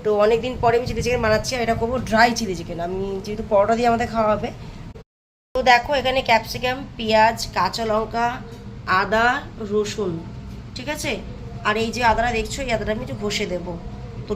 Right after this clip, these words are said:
লঙ্কা দেখো এখানে কাটা হচ্ছে, মানে কি আরে স্পাইসি হয় বুঝতে পারছো? তো চলো পুরো ভিডিওটা ওয়াচ করো। চিকেনটা ফ্রিজে রাখা আছে, এই যে সকাল থেকে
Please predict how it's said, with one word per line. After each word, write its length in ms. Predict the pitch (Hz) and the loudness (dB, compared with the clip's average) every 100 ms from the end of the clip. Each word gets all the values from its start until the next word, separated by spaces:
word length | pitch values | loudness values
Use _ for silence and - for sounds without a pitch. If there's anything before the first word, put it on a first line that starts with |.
| 196 | 2
লঙ্কা 300 | 202 214 214 277 | 4 4 2 0
দেখো 120 | 277 | 0
এখানে 160 | 277 269 220 | 0 2 2
কাটা 180 | 220 220 | 4 2
হচ্ছে, 160 | 220 214 214 | 2 0 0
মানে 100 | 220 214 | -2 0
কি 60 | 233 | 0
আরে 100 | 247 - | 0 -2
স্পাইসি 300 | - 202 202 247 | 0 0 0 -4
হয় 100 | 214 | -2
বুঝতে 160 | 214 254 | -2 -2
পারছো? 280 | 269 - 247 196 - - - - - - - - - | -4 -4 -4 -4 -8 -10 -10 -10 -14 -14 -14 -14 -10
তো 60 | 220 208 | -6 -2
চলো 220 | 226 233 269 | 2 2 2
পুরো 140 | 233 226 202 | -2 -4 -2
ভিডিওটা 240 | 208 233 208 | 2 2 2
ওয়াচ 180 | 190 - | 0 -2
করো। 160 | 180 180 180 - - - _ _ _ _ - - - - - | -4 -6 -8 -12 -14 -16 _ _ _ _ -14 -12 -12 -6 0
চিকেনটা 340 | 247 262 262 262 | 4 4 4 2
ফ্রিজে 280 | 262 240 262 247 | 0 2 4 4
রাখা 220 | 233 240 240 | 4 4 4
আছে, 180 | 233 277 233 | 4 -2 -2
এই 40 | 208 | -2
যে 60 | 214 - | -2 -2
সকাল 200 | 226 214 208 | -2 -2 -2
থেকে 140 | 214 | -2